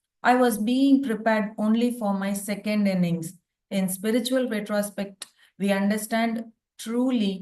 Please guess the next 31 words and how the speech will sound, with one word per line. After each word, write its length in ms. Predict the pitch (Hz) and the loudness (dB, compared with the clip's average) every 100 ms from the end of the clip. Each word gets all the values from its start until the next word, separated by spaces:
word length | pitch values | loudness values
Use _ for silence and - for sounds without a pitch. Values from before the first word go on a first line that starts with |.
| - _ | -12 _
all 260 | 208 214 254 | 0 2 2
the 120 | 254 247 | 2 -2
twists 420 | 233 247 247 - | 0 0 0 -4
and 300 | 208 202 202 | 0 2 2
turns 360 | 202 202 202 196 | 0 2 2 0
in 260 | 185 185 175 | -2 -2 0
life. 260 | 165 160 - _ _ _ | -2 -6 -10 _ _ _
I 100 | 247 | 0
used 400 | 254 240 269 285 277 | 2 2 0 -2 -6
to 80 | |
go 200 | 214 226 233 | -4 -2 -2
to 100 | 233 202 - | -4 -8 -6
all 280 | 208 240 294 | -4 -2 0
the 120 | 269 247 | 0 0
libraries 680 | 202 196 180 214 214 220 208 | 0 -2 -2 0 2 2 2
in 140 | 190 | 2
Hyderabad 600 | 180 175 170 175 180 190 196 - - _ | 2 2 0 0 0 0 -2 -10 -20 _
during 340 | 196 208 220 214 | 0 2 2 0
those 240 | 208 220 - - - | 0 -2 -2 -12 -20
four 300 | - 220 254 | -2 4 4
years 400 | 254 185 170 190 196 - _ _ | 4 4 4 2 0 -8 _ _
and 200 | 185 196 196 - 185 | -2 0 -2 -4 -2
read 300 | 196 233 226 - | 0 0 -2 -6
and 340 | 196 185 180 175 | -4 0 2 2
read 280 | 208 214 208 | 2 0 0
and 380 | 175 175 170 175 | 0 0 0 0
read. 220 | 170 - - - _ _ | 0 0 -6 -18 _ _
Books, 420 | 170 220 240 - - - _ _ 180 | 0 0 0 -4 -8 -12 _ _ -2
books, 340 | 214 220 - - - - 175 | 0 -2 -6 -10 -12 -14 -4
books, 360 | 202 208 - - - - | -4 -4 -8 -14 -18 -10
books, 360 | 180 190 190 | -6 -6 -8